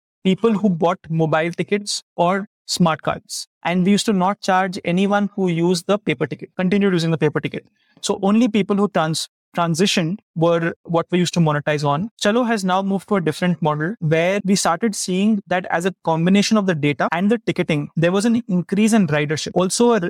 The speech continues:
reduction in pilferage. And what we started seeing is, or started seeing an opportunity for us to take a revenue share of the total earnings of the bus because we were playing a role in increasing those. And hence the model is now about revenue share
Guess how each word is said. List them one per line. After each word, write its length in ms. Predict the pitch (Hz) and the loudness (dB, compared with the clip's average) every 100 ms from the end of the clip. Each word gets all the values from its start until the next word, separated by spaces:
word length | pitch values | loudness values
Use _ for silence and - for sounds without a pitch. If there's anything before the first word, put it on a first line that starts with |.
| - | -4
reduction 520 | 160 170 165 - 214 | -2 0 0 0 2
in 140 | 202 175 | 2 2
pilferage. 640 | 160 147 151 170 - - | 0 -2 -4 -4 -8 -8
And 220 | 160 170 - | -4 -4 -2
what 160 | 175 175 | -2 0
we 80 | 196 | 0
started 340 | 175 190 214 | 0 -2 -4
seeing 380 | - 180 196 196 | -4 -2 0 0
is, 480 | 165 165 180 - - | 2 2 2 -2 -4
or 140 | 175 | -2
started 380 | 165 196 190 202 | 0 -2 -2 -4
seeing 220 | - 208 | -2 0
an 120 | 180 170 | 0 0
opportunity 520 | 160 175 196 208 214 | -2 -2 0 0 0
for 220 | 208 - | -4 -2
us 140 | 175 - | -4 -2
to 100 | 226 196 | -2 0
take 120 | 185 | 0
a 80 | 185 | 0
revenue 380 | 151 160 202 208 | 0 2 4 4
share 420 | - 160 143 180 | 2 0 0 0
of 180 | 190 180 | -2 0
the 80 | 240 | -2
total 320 | 208 180 214 | 0 2 2
earnings 280 | 170 170 185 | 2 2 2
of 100 | 175 | 4
the 80 | 170 | 2
bus 420 | 143 143 - - 165 | 0 -2 -4 -6 -2
because 340 | 175 196 190 | 0 2 2
we 80 | 170 | 0
were 100 | 185 | 0
playing 280 | - 190 190 | 0 2 4
a 80 | 170 | 2
role 260 | 156 180 | 2 2
in 80 | 180 | 2
increasing 400 | 156 - 156 156 | 0 0 0 2
those. 320 | 147 147 - - | 0 -4 -10 -8
And 260 | 160 165 160 | -4 -4 -2
hence 300 | 185 196 - | -2 -2 -2
the 80 | 190 | -2
model 360 | 180 160 170 202 | 0 0 2 2
is 160 | 190 | 2
now 420 | 165 165 180 190 - - | 0 0 0 -4 -6 -4
about 360 | 156 165 160 | 0 0 0
revenue 360 | 156 151 175 175 | 0 2 2 2
share 320 | - 156 156 | 2 0 0